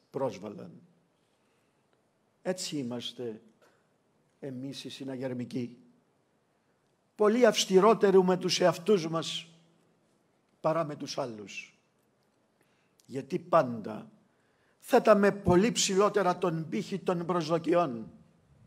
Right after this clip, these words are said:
Και εμείς αυτή την κριτική, την καλόπιστη, που έρχεται μέσα από την γνήσια συναγερμική συνείδηση,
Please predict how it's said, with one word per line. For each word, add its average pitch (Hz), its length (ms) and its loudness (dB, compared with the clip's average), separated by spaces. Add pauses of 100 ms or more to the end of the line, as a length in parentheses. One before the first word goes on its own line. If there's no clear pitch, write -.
(1700)
Και - 100 -8
εμείς 143 340 -6
αυτή 160 300 -4
την 139 280 -6
κριτική, 131 680 -8 (1500)
την 165 240 -2
καλόπιστη, 135 840 -6 (1000)
που 226 100 6
έρχεται 196 880 2
μέσα 196 460 2
από 180 300 0
την 170 320 -4
γνήσια 160 880 -2 (640)
συναγερμική 180 840 4
συνείδηση, 190 920 2